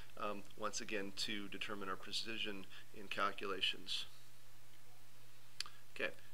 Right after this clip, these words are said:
so that's the, the only rule that deals with, um, values that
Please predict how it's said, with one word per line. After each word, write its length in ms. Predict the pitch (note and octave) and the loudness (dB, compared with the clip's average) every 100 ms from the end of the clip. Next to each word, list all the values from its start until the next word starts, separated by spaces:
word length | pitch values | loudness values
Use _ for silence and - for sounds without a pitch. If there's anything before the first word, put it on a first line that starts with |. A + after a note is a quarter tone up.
| - | -2
so 260 | - C3 G#2+ | 4 6 8
that's 360 | C#3 E3+ - | 8 8 6
the, 220 | G3 E3 D#3 - | 2 2 2 2
the 100 | C3+ | 4
only 260 | C3 D3 D3 | 4 4 2
rule 400 | C3+ D3+ D3 C3+ | 2 4 4 2
that 180 | A#2+ A2+ | 0 2
deals 360 | B2 B2 A#2+ | 4 4 4
with, 340 | A#2 A#2 A2 - - - - | 2 2 2 0 -2 -2 0
um, 200 | G#2+ G#2 A2+ | 0 0 -2
values 640 | A2 A2+ A#2 A2+ A2 - | 6 8 8 4 2 2
that 260 | A2 G#2 G#2+ | 6 6 6